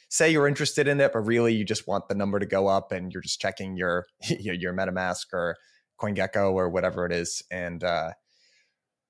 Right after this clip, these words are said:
uh, it was, it's very difficult at that period of time to parse out the signal from the noise. You also have a lot of people that are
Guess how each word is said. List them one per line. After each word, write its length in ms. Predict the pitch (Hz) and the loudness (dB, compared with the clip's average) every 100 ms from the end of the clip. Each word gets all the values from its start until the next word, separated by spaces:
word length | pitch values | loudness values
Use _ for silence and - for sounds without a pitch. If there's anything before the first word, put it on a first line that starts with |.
| _ _ _ _ - | _ _ _ _ 0
uh, 380 | 135 135 135 123 - - _ _ _ - | 6 8 10 8 4 -14 _ _ _ 2
it 80 | 170 | 4
was, 160 | 156 - | 4 2
it's 120 | 165 | 2
very 220 | 139 214 | 4 4
difficult 520 | 170 139 147 131 127 | 4 2 2 2 2
at 80 | 117 | 2
that 300 | 110 104 - _ _ - | 2 2 0 _ _ -12
period 300 | - 123 120 | 0 2 2
of 100 | 104 | 0
time 600 | - 107 104 113 147 170 - | -4 0 2 2 0 -4 -4
to 580 | - 131 120 117 113 110 | 0 2 4 4 2 0
parse 320 | - 127 120 | 2 4 4
out 180 | 120 123 | 4 2
the 60 | 113 | 0
signal 400 | - 123 123 131 | 0 0 2 0
from 160 | 127 | 0
the 100 | 110 | -2
noise. 640 | 98 101 110 110 110 - - | 0 2 4 4 2 0 2
You 100 | 127 | 2
also 220 | 123 156 | 4 2
have 220 | 139 139 | 0 0
a 20 | |
lot 300 | 117 107 107 | 2 4 4
of 100 | 117 | 2
people 380 | - 113 - 123 | -6 -6 2 2
that 100 | 113 | 4
are 180 | 107 | 4